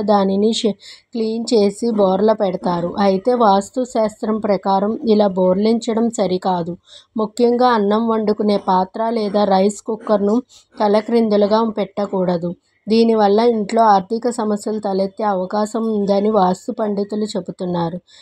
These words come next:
చాలామంది వంటగదిలో డబ్బాలను, గిన్నెలను ఒకదానిపైన ఒకటి పేరుస్తుంటారు. అయితే ఇలా చేయడం వల్ల వాస్తు దోషం, ఇతరుల సమస్యలు తలెత్తుతాయని వాస్తు పండితులు చెబుతున్నారు.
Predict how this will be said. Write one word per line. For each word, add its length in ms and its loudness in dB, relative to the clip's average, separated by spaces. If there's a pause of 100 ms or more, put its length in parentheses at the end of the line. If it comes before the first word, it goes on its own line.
(200)
చాలామంది 720 2
వంటగదిలో 680 2
డబ్బాలను, 720 0
గిన్నెలను 600 2
ఒకదానిపైన 800 -2
ఒకటి 300 -4
పేరుస్తుంటారు. 960 -4 (580)
అయితే 340 2
ఇలా 160 4
చేయడం 480 0
వల్ల 260 2
వాస్తు 440 2
దోషం, 460 0
ఇతరుల 520 0
సమస్యలు 560 -2
తలెత్తుతాయని 920 -2
వాస్తు 420 -4
పండితులు 520 -4
చెబుతున్నారు. 720 -6